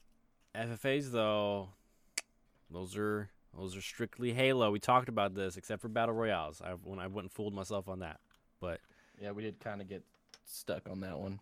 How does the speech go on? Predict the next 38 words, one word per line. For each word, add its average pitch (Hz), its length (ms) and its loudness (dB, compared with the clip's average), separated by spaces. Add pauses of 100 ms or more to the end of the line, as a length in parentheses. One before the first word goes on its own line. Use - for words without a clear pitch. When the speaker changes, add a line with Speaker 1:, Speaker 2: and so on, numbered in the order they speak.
(160)
Speaker 2:
<laughs> - 760 -8
Speaker 1:
but 147 140 0
still, 156 320 2
Speaker 2:
But 107 200 2
Speaker 1:
like, - 80 -18 (1500)
Speaker 2:
no, 147 260 -6
yeah, 113 260 -4 (120)
Speaker 1:
they, 104 80 -2
Speaker 2:
it's 98 180 -4
Speaker 1:
they 107 80 -4
really 123 260 -4
are. 62 280 -2 (560)
Speaker 2:
It's - 120 -20
definitely, - 380 -4
well, 131 300 2
if 139 180 -8
you 160 120 -2
want, 135 440 -2
we 143 100 -2
could 170 180 -2
actually, 113 560 -2 (1700)
everyone 123 320 -2
already 113 220 -2
knows 107 360 -4
our, 104 400 -4
our 95 120 -6 (120)
fut-, 98 180 -8 (180)
our 104 140 -4
past 107 500 -4
and, 95 180 -12 (220)
and 104 120 -12
Halo. 95 520 -12 (680)
Speaker 1:
Yeah, 98 220 -2 (120)
everybody 135 380 6
Speaker 2:
We 120 60 4
Speaker 1:
knows 113 220 6
Speaker 2:
should, 135 180 -2
Speaker 1:
it. - 60 -16